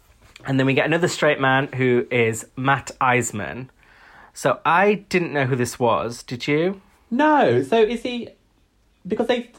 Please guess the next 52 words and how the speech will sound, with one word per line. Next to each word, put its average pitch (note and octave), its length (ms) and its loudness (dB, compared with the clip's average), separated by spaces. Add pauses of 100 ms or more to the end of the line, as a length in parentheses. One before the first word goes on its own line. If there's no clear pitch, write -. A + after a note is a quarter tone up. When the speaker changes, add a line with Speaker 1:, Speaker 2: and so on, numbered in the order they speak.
Speaker 2:
introduced A#3 520 0
him E3+ 100 2
as, B2 120 0
like, C3 200 0
the C3 180 0
host D#3 380 2
of A#2+ 140 -4
that - 400 0
Ninja C3+ 420 -2
Warrior B2+ 360 2
show, G2 420 -8
but D3+ 60 -4
then E3+ 120 -2
kept G3 140 -2
referring, F#3 320 0
he F3 40 -6
kept F#3+ 160 -6
talking F#3 140 -6
about D#3 140 -2
being E3 140 0
a D3 40 -2
performer. D#3+ 640 -4
I - 40 -8
was E3+ 100 -8
like, - 120 -6
"What F#3 180 -2
are F#3+ 180 0
you?" G#2 400 -4
Speaker 1:
<laughs> - 40 -20 (1600)
He G#3 80 4
does F#4+ 240 4
look D#4+ 160 4
familiar. G3+ 640 4
I C#3 60 -2
feel G#3+ 180 2
like A3+ 140 2
he's A3+ 120 -6
probably A3 220 0
someone F#3+ 240 2
who F3+ 40 2
just F3 220 -4
pops - 340 -4
up E3 180 -2
in C#3 240 -4 (100)
various B2 520 2
things A2 520 -2
and A#2+ 100 -4
is G#2 120 -4
just, - 500 -8
I A2+ 80 -8
don't A#2 220 -6
know. A2+ 340 -4